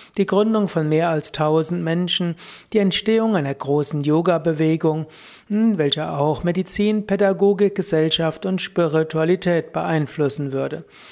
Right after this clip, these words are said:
All das hatte ich neunzehnhundertzweiundneunzig in dieser Vision gesehen. Aber zunächst musste es klein anfangen.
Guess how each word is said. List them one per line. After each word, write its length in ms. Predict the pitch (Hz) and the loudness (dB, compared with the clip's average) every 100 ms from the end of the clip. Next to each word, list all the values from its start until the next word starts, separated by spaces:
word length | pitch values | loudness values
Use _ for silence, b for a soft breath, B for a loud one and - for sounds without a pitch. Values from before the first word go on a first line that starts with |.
| B - | B -2
All 160 | 233 | 0
das 300 | 196 196 - | 2 0 -2
hatte 180 | 147 151 | -6 -4
ich 160 | 151 165 | -2 0
neunzehnhundertzweiundneunzig 1120 | 160 156 147 - 151 160 160 156 165 165 160 | 0 0 -4 -2 0 2 2 2 2 0 0
in 120 | 160 | -2
dieser 360 | 165 160 160 | 0 0 0
Vision 920 | 165 160 - 165 165 175 175 180 185 185 | -2 -4 0 2 2 0 -2 -2 -2 -2
gesehen. 580 | 190 - 143 135 143 - B B B B B B B - | -2 0 -4 -6 -12 -18 B B B B B B B 0
Aber 200 | 180 196 | 0 2
zunächst 480 | 208 202 247 - | 2 2 2 0
musste 300 | 156 151 - | -4 -4 -2
es 220 | 202 - - | -2 -2 0
klein 420 | 202 196 202 196 | 0 2 0 0
anfangen. 680 | 156 139 - 143 147 165 | -2 -6 -6 -6 -6 -12